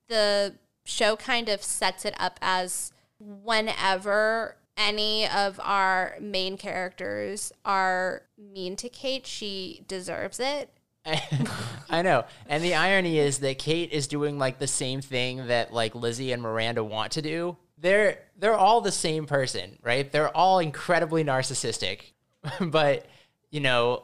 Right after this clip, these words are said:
Speaker 2: Lizzie and Miranda refuse to see the parts of Kate that are, like,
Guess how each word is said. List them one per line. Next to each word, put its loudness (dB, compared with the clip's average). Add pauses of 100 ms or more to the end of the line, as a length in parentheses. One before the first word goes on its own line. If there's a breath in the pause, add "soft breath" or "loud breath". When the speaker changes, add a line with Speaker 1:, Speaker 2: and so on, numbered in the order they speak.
Speaker 2:
Lizzie -2
and -2
Miranda 0 (140)
refuse -4
to -4
see -4
the -6
parts -2
of -6
Kate -4
that -2
are, -2
like, -2